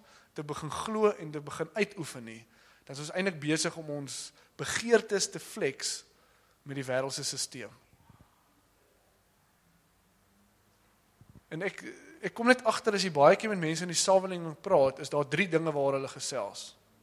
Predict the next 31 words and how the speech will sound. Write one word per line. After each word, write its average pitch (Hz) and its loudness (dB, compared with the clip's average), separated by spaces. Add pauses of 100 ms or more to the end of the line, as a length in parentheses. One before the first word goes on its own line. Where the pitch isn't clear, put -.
(1300)
My 127 -6
huis, 214 4 (2750)
wat 139 -8
my 160 -2
kinders 196 0
moet 165 -8
dra, 147 4 (100)
wat 147 -2
hulle 151 -10
gaan 156 -12
eet 196 -2
of 143 -8
waar 135 0
hulle 147 -4
gaan 156 -8
bereik, 143 0 (1300)
en 135 -8
dan 135 -6
die 139 -8
derde 147 4
een, 156 -2
gaan 160 -6
ek 156 -8
genoeg 156 -8
geld 151 -4
hê 147 -6
om 143 -14
eendag 143 -10
af 135 -12
te 127 -16
tree? 107 -18